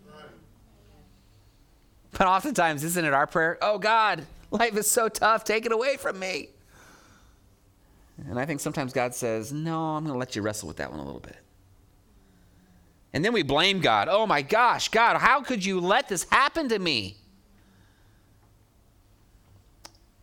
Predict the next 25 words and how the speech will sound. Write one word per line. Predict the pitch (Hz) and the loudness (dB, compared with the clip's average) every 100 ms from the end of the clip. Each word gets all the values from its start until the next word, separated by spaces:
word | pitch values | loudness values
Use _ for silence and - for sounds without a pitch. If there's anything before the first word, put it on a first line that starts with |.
| - 98 | -20 -12
And | 117 113 | -8 -4
really, | 139 127 | -4 -2
we | 123 | -4
need | 123 113 | -4 -4
to | |
be | 107 104 | -4 -4
that | 85 | -6
people | - 104 98 80 - _ _ _ _ _ _ _ _ _ _ _ _ _ - | -6 -8 -6 -12 -14 _ _ _ _ _ _ _ _ _ _ _ _ _ -10
who | 127 | -4
come | 135 127 | -2 -2
to | 117 | -4
the | |
place | 101 110 104 | -2 -4 -2
where | 107 | -6
we | 95 | -6
say, | 104 | -6
"God, | 95 113 117 | -2 -2 -2
whatever | 101 104 - 120 131 139 135 - | -6 -8 -6 -6 -6 -8 -8 -10
your | 95 107 107 104 | -6 -4 -4 -6
will | 95 98 101 | -6 -6 -6
is | 90 95 - | -6 -8 -8
for | - 87 | -8 -6
my | 80 80 | -6 -8
life, | 76 71 - - - - - _ _ _ - _ - - - | -6 -6 -8 -12 -16 -20 -20 _ _ _ -20 _ -20 -20 -12
I'm | 87 90 95 95 98 | -6 -4 -4 -4 -6